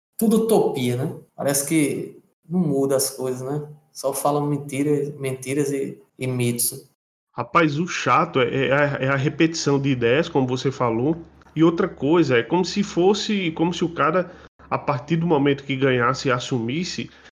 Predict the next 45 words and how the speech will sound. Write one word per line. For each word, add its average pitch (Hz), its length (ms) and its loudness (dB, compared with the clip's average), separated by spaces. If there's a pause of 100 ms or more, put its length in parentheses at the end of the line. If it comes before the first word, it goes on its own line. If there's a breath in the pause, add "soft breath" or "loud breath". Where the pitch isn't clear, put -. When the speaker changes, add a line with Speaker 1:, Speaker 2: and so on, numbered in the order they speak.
(160)
Speaker 2:
é, 110 760 0
é 151 40 4
uma 180 100 4
varinha 175 340 6
de 185 80 2
condão, 139 440 4
como 143 140 2
se 156 120 0
eles 160 100 2
tivessem 156 280 2
uma 151 80 2
varinha 143 260 2
de - 60 -10
condão. 139 420 4
Pronto, 117 200 0
a - 40 -4
partir 131 240 -2
de 139 80 2
agora 131 220 2
tudo 165 240 -4
vai 160 120 4
ser 151 120 0
maravilhoso, 147 540 0
porque 151 240 -2 (100)
na 160 140 4
boca 160 320 2
dos 165 140 -4
candidatos, 135 580 0
de 127 80 -6
todos 151 320 2
eles, 143 140 2
vai 151 80 4
melhorar 143 340 4
tudo, 120 320 0
né? 139 140 2
Não, 233 340 4
não 202 60 2
sei - 120 0
o 165 60 -2
quê, 202 160 2
saúde, 175 580 4
temos 180 240 0
projeto 160 540 -2
pra - 300 -10
educação, 160 880 0